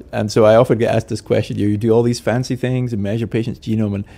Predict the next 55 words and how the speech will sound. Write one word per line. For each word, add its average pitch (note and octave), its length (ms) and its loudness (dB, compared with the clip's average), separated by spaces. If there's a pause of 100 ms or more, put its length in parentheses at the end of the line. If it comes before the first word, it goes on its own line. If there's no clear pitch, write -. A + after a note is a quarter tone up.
(140)
at G#2+ 60 -2
the A2 60 4
end A#2+ 120 2
of A2+ 40 0
the A2 60 0
day, G#2+ 80 2
you G2+ 160 0
just G#2+ 220 -6
tell F3 200 -4
everybody G#2+ 340 -4
that - 180 -8
they G2+ 100 -4
should - 220 -10
diet - 320 -4
and G2+ 160 -4
<laughs> - 20 -6
exercise. - 640 -8 (400)
And, C3 320 4
uh, C3 180 6
there's C#3 240 4
an C#3 140 4
element F3 320 4
of E3+ 100 2
truth F4+ 260 4
in A2 120 0
that. - 360 -12
You - 120 -4
know, B2+ 160 -2
I C3+ 100 2
think C3+ 280 -2
those B2+ 200 4
are C#3+ 100 6
two C#3 320 0
of C3 80 0
the A#2+ 60 -2
most A2+ 260 -2
powerful C3 560 0
things B2+ 360 -4
we B2 100 0
have. D#3 300 -6
Lifestyle C#3 560 2
intervention C3 520 -4 (440)
is B2+ 160 0
incredibly B2 580 -2
powerful. - 560 -8 (520)
But - 500 2
technology D3 640 2
and, A2+ 200 2
and F#2+ 140 -2
data C3 240 0
science A#2+ 400 -2
can A2 140 -2
help A2+ 240 -2
there F#2+ 120 2
too. - 340 -6